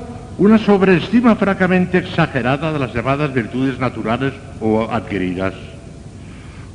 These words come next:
Con celo e ímpetu apostólicos dignos de mejor causa, no faltan moralistas, lo pongo entre comillas, no faltan moralistas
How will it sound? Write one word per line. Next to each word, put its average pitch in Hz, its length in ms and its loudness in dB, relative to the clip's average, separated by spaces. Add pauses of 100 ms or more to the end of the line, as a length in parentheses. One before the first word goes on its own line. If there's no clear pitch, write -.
Con 139 240 6
celo 196 400 2
e 156 160 4
ímpetu 170 480 2
apostólicos 131 720 -2
dignos 151 320 2
de 127 80 2
mejor 127 240 0
causa, 101 480 -4 (560)
no 269 160 6
faltan 233 400 4
moralistas, 151 880 4 (240)
lo 113 160 -8
pongo 117 240 -6
entre 110 240 -4
comillas, 101 560 -6 (800)
no 185 80 0
faltan 160 480 0
moralistas 131 560 0